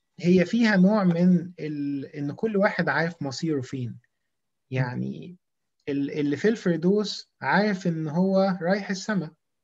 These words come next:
Speaker 1: واللي في الجحيم عارف إن هو رايح جهنم.
Speaker 2: بس اللي في الفردوس يعني برضو بيشوفوا شيء من ال-، النعمة، واللي في الجحيم بيشوفوا شيء من العذاب برضو.
Speaker 1: طبعًا،
Speaker 2: فمعنى كده
Speaker 1: لأن
Speaker 2: إن في
Speaker 1: يعني
Speaker 2: نوع
Speaker 1: زي
Speaker 2: من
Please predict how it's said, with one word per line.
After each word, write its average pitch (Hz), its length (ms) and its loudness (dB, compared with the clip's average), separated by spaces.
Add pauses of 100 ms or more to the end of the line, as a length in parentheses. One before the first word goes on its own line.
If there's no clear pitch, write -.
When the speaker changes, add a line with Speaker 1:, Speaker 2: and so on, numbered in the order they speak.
(420)
Speaker 1:
واللي 143 200 -6
في 147 100 -6
الجحيم 175 640 2 (100)
عارف 170 360 0
إن 139 100 -8
هو 143 280 -4
رايح 180 380 -4
جهنم. 170 400 -6 (600)
Speaker 2:
بس 131 220 -10
اللي 135 140 4
في 135 80 -2
الفردوس 156 760 2
يعني 151 220 -2
برضو 147 300 2
بيشوفوا 160 640 -2
شيء 170 500 -4
من 139 180 6
ال-، 131 480 -2 (100)
النعمة، 151 720 0 (640)
واللي 135 220 -4
في 143 100 -6
الجحيم 143 500 -2
بيشوفوا 151 300 -2
شيء 170 220 -6
من 147 100 -4
العذاب 143 520 -2
برضو. 143 360 -6 (720)
Speaker 1:
طبعًا، 226 340 4
Speaker 2:
فمعنى 185 120 6
كده 170 160 4
Speaker 1:
لأن 180 180 8
Speaker 2:
إن 147 140 2
في 143 60 -2
Speaker 1:
يعني 170 300 0
Speaker 2:
نوع 170 200 4
Speaker 1:
زي 214 60 0
Speaker 2:
من 202 120 -4